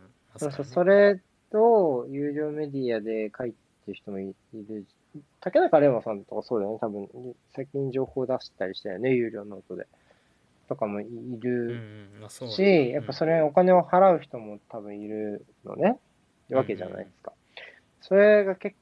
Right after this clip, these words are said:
Speaker 2: 構なんだろう。例えばさ、その選手のインタビューとかってさ、お金払ってもいいなって思うんだけど、俺は、割と。
Speaker 1: うんうん。
Speaker 2: 一時情報だし。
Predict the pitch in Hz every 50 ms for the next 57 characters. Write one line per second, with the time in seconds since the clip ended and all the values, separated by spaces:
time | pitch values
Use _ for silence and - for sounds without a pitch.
0 | _ _ - 117 110 107 104 107 107 104 101 98 98 95 - - - _ _ _
1 | _ _ _ _ _ _ _ _ _ _ _ _ _ _ _ _ _ _ _ _
2 | _ _ _ _ _ _ _ _ _ _ _ _ _ _ _ _ _ _ _ -
3 | 233 233 220 175 147 143 - - 135 127 120 120 113 107 _ - 123 113 - -
4 | 196 202 190 190 - - - 151 139 131 131 143 151 147 - 135 117 113 117 107
5 | - 117 104 104 - _ _ - 107 - - 107 - 117 123 123 123 135 143 139
6 | - 113 110 117 120 113 104 101 - _ - 101 101 104 113 120 120 117 104 98
7 | - 71 87 95 98 95 95 98 98 98 95 95 98 95 - 101 92 98 92 90
8 | 92 98 98 95 - _ - 98 98 98 - - 107 - _ _ - 120 113 110
9 | 101 101 107 107 101 98 104 _ _ _ _ - 107 - 123 113 104 98 113 107
10 | - - 104 101 95 90 - - - 110